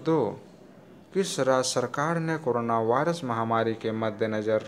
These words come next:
राज्य के सभी जिलों में आईपीसी की धारा एक सौ चौवालीस तीन महीने के लिए बढ़ा दी है? ऑप्शन नंबर वन छत्तीसगढ़, ऑप्शन नंबर दो बिहार,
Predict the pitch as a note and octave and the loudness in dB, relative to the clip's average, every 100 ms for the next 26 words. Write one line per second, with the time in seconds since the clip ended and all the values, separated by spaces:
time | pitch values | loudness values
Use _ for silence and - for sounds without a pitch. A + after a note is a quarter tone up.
0 | G#2+ A2 C3+ C3+ B2 B2+ A#2+ A#2 A2 A2 | -2 2 2 2 -4 -4 2 2 2 -2
1 | B2+ D3 D3+ D3 C#3 C3 C#3 C3+ F#3 F#3 | -2 0 0 0 2 2 2 0 -4 -4
2 | F3+ E3+ C3+ A2+ A2+ A2+ A2+ A#2 - A2 | -8 -4 -4 0 2 2 2 0 -4 -6
3 | B2 C3 D3+ D3+ F3 F3 D3+ C#3+ E3+ E3+ | -2 2 2 2 0 0 0 -2 -2 -2
4 | F3 F3 C3 A2+ C3+ D#3 E3+ D#3+ C3+ E3 | 0 2 2 2 2 0 0 0 2 2
5 | C#3+ G2+ - - - - - - - - | 0 -4 -14 -20 -20 -20 -20 -20 -20 -20
6 | - - - - - A#2 - B2 B2 A#2+ | -20 -20 -20 -6 -2 -2 -2 -2 0 0
7 | A2+ B2 D#3+ A#2 - C3+ - D3 C#3 D#3+ | 0 2 0 0 -2 -2 -2 -4 0 2
8 | C3+ G2 - A#2 A2 - B2 B2 B2 A#2 | 2 0 -6 -8 -8 -6 -4 -2 -2 2
9 | B2 A#2+ A2 A2 A2+ E3 B2 | 4 4 2 -4 -4 -2 -2